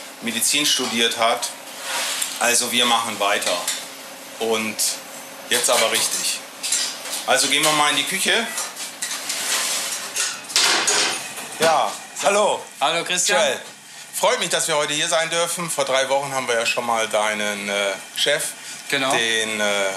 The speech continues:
Speaker 2: Lorenz.
Speaker 1: Lorenz Missora, ähm, interviewen dürfen.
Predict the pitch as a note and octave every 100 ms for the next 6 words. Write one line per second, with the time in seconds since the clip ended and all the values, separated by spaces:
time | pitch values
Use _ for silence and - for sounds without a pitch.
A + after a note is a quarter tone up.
0 | F#2+ A#2+ A#2+ B2+ A#2+ A#2+ C3 C#3 C#3 -
1 | C3+ B2+ C3+ C3 B2+ B2+ B2+ - - -
2 | - A#2+ A#2 A2+ A2 A2 A2+ B2 B2 A#2
3 | C3 C3+ B2+ B2+ B2+ B2 B2